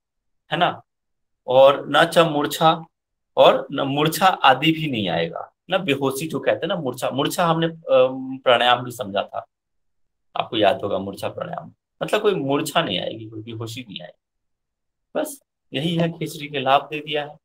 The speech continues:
आगे देखते हैं और कितना रह गया, बस दो तीन और रह गए, तीन चार, बस हो गए, ज्यादा नहीं।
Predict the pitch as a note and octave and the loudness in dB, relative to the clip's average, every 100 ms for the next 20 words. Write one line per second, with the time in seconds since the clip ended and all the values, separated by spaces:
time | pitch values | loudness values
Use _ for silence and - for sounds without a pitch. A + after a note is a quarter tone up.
0 | _ - - C#3 B2+ - C#3+ C#3+ D3+ C#3 | _ -6 -6 -8 -10 -10 -16 -16 -16 -18
1 | C3 - - C#3 C3 B2+ D3+ E3+ F3 _ | -18 -20 -12 -8 -6 -6 -6 -10 -12 _
2 | _ _ _ _ - - _ _ _ _ | _ _ _ _ -20 -20 _ _ _ _
3 | _ _ _ _ _ _ _ - - _ | _ _ _ _ _ _ _ -20 -20 _
4 | _ _ _ _ _ - F3+ F#3 - _ | _ _ _ _ _ 0 2 2 -6 _
5 | _ C3 C3+ C#3+ D#3 C#3+ C#3+ C#3+ C#3 F#3 | _ -4 -4 -2 2 4 4 2 2 0
6 | C#3+ B2+ C#3 F3+ - _ _ _ - B2+ | -2 2 2 2 -8 _ _ _ -16 -8
7 | A2+ A2+ C#3+ - _ A2 G#2 G2 G#2+ | -6 -2 -4 -6 _ -8 -6 -6 -10